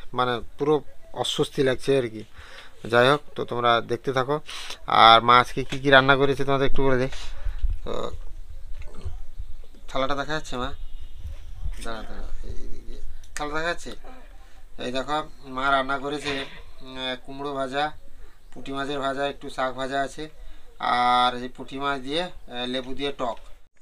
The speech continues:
তো এখন প্রায় চারটা, সাড়ে চারটা বাজে। আমি একটু ঘুরতে বেরিয়েছি বিকালের দিকটা, আর দুপুরে তোমাদের ভিডিওটা complete হয়নি এই কারণে, আমার মোবাইলটার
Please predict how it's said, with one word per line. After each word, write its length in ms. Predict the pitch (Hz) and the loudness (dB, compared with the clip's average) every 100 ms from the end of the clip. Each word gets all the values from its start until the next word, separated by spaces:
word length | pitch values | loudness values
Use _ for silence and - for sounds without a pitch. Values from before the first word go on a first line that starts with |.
| - - - - | -18 -18 -20 -2
তো 60 | 160 | 10
এখন 380 | 160 151 190 175 | 10 12 8 8
প্রায় 240 | 185 180 | 10 10
চারটা, 320 | 175 165 185 | 10 6 6
সাড়ে 180 | 165 170 | 6 8
চারটা 220 | 175 185 | 8 8
বাজে। 240 | 165 160 175 | 8 10 10
আমি 140 | 170 | 8
একটু 220 | 175 196 | 6 4
ঘুরতে 260 | 156 143 180 | 2 6 10
বেরিয়েছি 320 | 175 175 165 | 12 10 8
বিকালের 360 | 156 160 160 151 | 6 10 10 10
দিকটা, 320 | 151 - 175 208 - - - - - | 6 6 6 4 -10 -10 -12 -16 -6
আর 240 | 139 143 147 | 6 8 8
দুপুরে 340 | 135 156 185 | 6 6 6
তোমাদের 300 | 175 175 180 | 8 8 6
ভিডিওটা 320 | 147 151 175 | 4 6 8
complete 340 | 180 170 160 170 | 8 6 6 10
হয়নি 180 | 180 185 | 10 10
এই 120 | 175 | 8
কারণে, 400 | 185 185 165 175 - - - - - - | 10 10 8 6 0 -16 -18 -20 -20 -2
আমার 260 | 143 165 | 6 8
মোবাইলটার 540 | 160 160 170 170 185 | 8 10 10 12 10